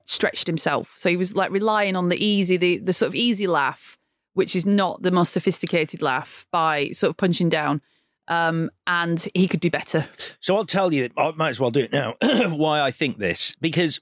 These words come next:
Speaker 2: you know the bit in the library scene where he meets Pennywise as an adult when he
Speaker 1: Mm.
Speaker 2: returns to Derry and the balloons all start floating down?
Speaker 1: Mm-hmm.
Speaker 2: And that Prince Albert joke that I did at the top,
Speaker 1: Mm-hmm.
Speaker 2: that, and I never got that. I never got that as a kid.
Speaker 1: No.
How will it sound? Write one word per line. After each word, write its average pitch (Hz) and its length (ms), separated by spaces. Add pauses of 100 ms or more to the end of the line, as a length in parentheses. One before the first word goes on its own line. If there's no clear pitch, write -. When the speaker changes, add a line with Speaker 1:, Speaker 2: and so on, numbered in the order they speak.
Speaker 2:
you 202 100
know 277 120
the 294 100
bit 220 220
in 180 100
the 156 100
library 143 460
scene 95 440
where 113 680
he 127 160
meets 127 220
Pennywise 110 540
as 98 120
an 113 60
adult 98 260
when 104 80
he 220 80
Speaker 1:
Mm. 196 60
Speaker 2:
returns 131 380
to 104 100
Derry 98 300
and 98 100
the 98 40
balloons 104 600
all 98 120
start - 300
floating 101 400
down? 95 440
Speaker 1:
Mm-hmm. 202 140 (280)
Speaker 2:
And 131 140
that 120 140
Prince 147 260
Albert 123 300
joke 104 260
that 117 80
I 104 80
did 120 160
at 101 80
the 101 80
top, - 340
Speaker 1:
Mm-hmm. 220 200 (200)
Speaker 2:
that, 123 240
and 160 120
I 190 140
never 123 200
got 107 220
that. 107 80
I 110 80
never 104 240
got 104 100
that 95 140
as - 80
a 98 60
kid. 87 300
Speaker 1:
No. 117 200